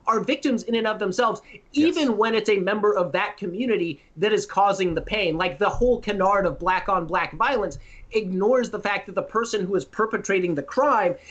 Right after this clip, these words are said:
Speaker 1: is also a highly traumatized person that is acting out of not being given what they need to exist in this world. So anyways, this is a really short clip, but I think he puts it very, very well.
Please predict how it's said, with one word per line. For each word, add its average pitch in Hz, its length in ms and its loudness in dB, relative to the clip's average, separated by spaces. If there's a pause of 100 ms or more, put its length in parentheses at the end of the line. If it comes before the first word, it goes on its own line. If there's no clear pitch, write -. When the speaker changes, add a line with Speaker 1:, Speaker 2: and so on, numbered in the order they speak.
(140)
Speaker 1:
is 247 160 2
also 285 340 2
a 220 40 2
highly 240 520 -2 (100)
traumatized 220 720 0
person 240 300 -2
that 170 140 0
is 180 160 -4
acting 196 400 0
out 190 160 2
of 180 120 -2 (300)
not 196 340 2
being 202 200 -2
given 180 320 -2
what 170 320 -2
they 190 180 0
need 208 460 -2
to 190 100 -2
exist 196 400 -4
in 165 80 2
this 135 180 0
world. 147 220 0
So 214 200 0 (200)
anyways, 247 320 4
this 262 120 -2
is 294 80 -4
a 262 60 4
really 233 280 2
short 208 260 0
clip, 202 180 2
but 175 120 -2
I 170 40 0
think 214 140 0
he 202 80 -2
puts 185 220 -2
it 151 80 -2
very, 170 320 2
very 147 180 0
well. 117 300 -8